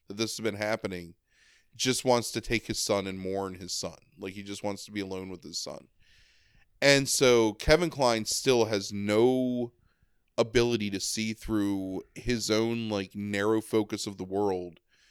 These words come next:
to realize why he's inappropriate in that moment and why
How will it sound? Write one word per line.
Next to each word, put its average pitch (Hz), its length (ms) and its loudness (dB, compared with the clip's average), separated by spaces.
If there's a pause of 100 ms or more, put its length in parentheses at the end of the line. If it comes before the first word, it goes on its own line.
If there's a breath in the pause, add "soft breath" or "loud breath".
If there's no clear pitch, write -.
(180)
to - 120 -4
realize 107 680 4
why 113 920 2 (1500)
he's 147 420 0
inappropriate 117 760 2
in 101 140 -4
that 95 160 -2
moment 95 460 -6 (100)
and 107 260 -4
why 104 640 2